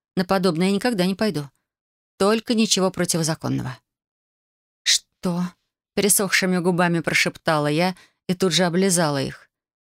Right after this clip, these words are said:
Мама достала из небольшого редикюля деревянный кулончик на тоненькой цепочке и передала мне.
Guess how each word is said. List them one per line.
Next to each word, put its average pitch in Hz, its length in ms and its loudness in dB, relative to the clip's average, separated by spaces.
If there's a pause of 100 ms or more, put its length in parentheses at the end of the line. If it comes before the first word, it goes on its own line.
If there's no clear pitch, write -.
(260)
Мама 277 240 4
достала 220 600 2
из 180 100 -4
небольшого 190 680 2
редикюля 175 560 0
деревянный 165 480 0
кулончик 175 600 0
на 147 160 0
тоненькой 190 440 -2
цепочке - 480 -2
и - 40 -2
передала 170 420 0
мне. 123 240 -4